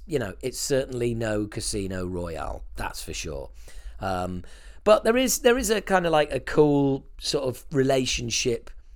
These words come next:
that builds up between, um,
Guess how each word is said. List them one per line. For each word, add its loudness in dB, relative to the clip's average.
that -8
builds 2
up -4
between, 0
um, -2